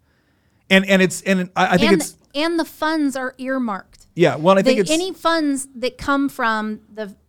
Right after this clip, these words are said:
Speaker 2: the federal government or the state government, they always come down with mandates to be used, or oftentimes to be used in certain ways. And so it,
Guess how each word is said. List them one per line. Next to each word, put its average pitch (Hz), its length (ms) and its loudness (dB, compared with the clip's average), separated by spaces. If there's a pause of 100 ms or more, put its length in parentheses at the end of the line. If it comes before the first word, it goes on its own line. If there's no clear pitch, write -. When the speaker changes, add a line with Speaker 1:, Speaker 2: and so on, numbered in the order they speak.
(100)
Speaker 2:
the 196 340 -8
federal 269 320 -2
government 254 380 -4
or 226 100 -8
the 214 80 -12
state 262 240 -6
government, 233 300 -6
they 240 100 -4
always 277 240 -4
come 294 160 -2
down 262 340 -2
with 214 380 -6
mandates 247 680 -4
to 311 200 -8
be 311 100 -4
used, 220 460 -8
or 214 300 -6
oftentimes 190 800 -8 (560)
to 320 100 -4
be 302 80 0
used 277 320 -2
in 247 100 -6
certain 220 320 -8
ways. 226 460 -6 (380)
And 247 260 0
so 240 400 -2 (1080)
it, 247 200 -8